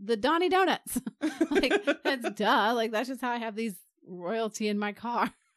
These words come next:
Speaker 1: <laughs> So I thought that was funny. So there were a lot of little moments
Speaker 2: Mm.
Speaker 1: on that. Um, also, there's a moment when the prince, um, they, they did do some good conversation around clothing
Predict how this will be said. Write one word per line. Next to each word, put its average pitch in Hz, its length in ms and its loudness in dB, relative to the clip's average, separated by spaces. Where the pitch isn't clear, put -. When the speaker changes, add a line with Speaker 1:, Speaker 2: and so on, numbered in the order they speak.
Speaker 1:
<laughs> - 60 -4
So 233 60 -12
I 208 60 -12
thought 220 200 -12
that 214 160 -8
was 185 160 -12
funny. 117 220 -10
So 285 160 -4
there 311 120 -2
were 330 40 -2
a 320 100 0
lot 311 200 0
of 247 120 -6
little 220 360 -4
moments 196 560 -4
Speaker 2:
Mm. 196 60 -12
Speaker 1:
on 190 220 -2
that. 190 540 -10
Um, 190 420 -6
also, 214 300 -2
there's 202 200 0
a 208 60 0
moment 196 340 -2
when 190 160 -2
the 185 80 -4
prince, - 760 -6
um, 185 340 -6
they, 240 120 -4
they 302 140 0
did 381 140 2
do 349 160 0
some 277 180 -2
good 254 180 -4
conversation 214 600 -4
around 196 520 -4
clothing 226 520 -2